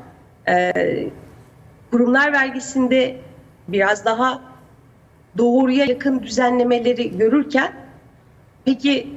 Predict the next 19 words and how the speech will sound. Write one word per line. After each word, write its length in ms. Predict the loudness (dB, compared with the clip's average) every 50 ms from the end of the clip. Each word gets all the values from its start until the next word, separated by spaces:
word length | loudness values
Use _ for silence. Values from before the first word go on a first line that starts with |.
| -16 -12 -10
düşük 300 | -6 -2 -2 -2 -2 -2
gelir 380 | -4 -2 0 0 0 0 0
grubu 180 | -2 -2 0 0
için 340 | 0 0 2 2 4 4 6
ne 60 | 4
yapılıyor 640 | 4 2 2 0 -2 0 0 2 2 2 0 -2 -4 -8 -12 -8
aslında? 560 | -6 -6 -4 0 2 2 2 2 0 -2 -2 -2
Hep 300 | -2 -2 -2 -4 -6 -18 -20 -20 -20 -20 -6 -2
ben 260 | 0 0 0 -2 -6 -10 -14 -20 -20 -20 -20 -16 -10 -10
üstlenilen, 720 | -10 -8 -4 -2 0 2 2 2 2 2 2 0 0 -4 -6 -6 -6
yüklenilen 680 | -6 -6 -2 -2 0 2 2 2 2 2 0 0 0 -2
bu 100 | -2 0
artık 360 | 0 0 -2 -2 -4 -10 -6
K 260 | -2 0 0 0 2 0
D 180 | 0 0 0
V'nin 440 | -2 -2 -4 -2 0 0 -2 -2 0 -2
özellikle 600 | -2 0 2 2 2 0 -2 -2 -2 -2 -2 -4 -8 -18 -20 -12 -8
geçen 480 | -6 -6 -4 0 0 2 2 2 0 -2
yıl 140 | -4 -4